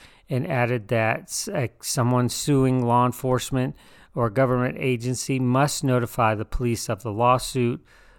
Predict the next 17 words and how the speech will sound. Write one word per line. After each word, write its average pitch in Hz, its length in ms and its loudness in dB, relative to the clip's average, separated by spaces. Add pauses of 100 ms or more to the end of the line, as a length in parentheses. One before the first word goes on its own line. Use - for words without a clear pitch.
(160)
uh, 110 220 -2
police 117 380 -4
or 117 140 2
the 107 140 2
agency, 110 460 2
I 104 60 0
should - 260 -6
say, 107 180 -4
within 107 460 -4
one 151 260 4
year 127 360 0 (420)
after 123 400 0
an 113 100 0
alleged 107 440 -4
event 107 480 -4
occurs. 143 880 2 (440)
That, 120 400 0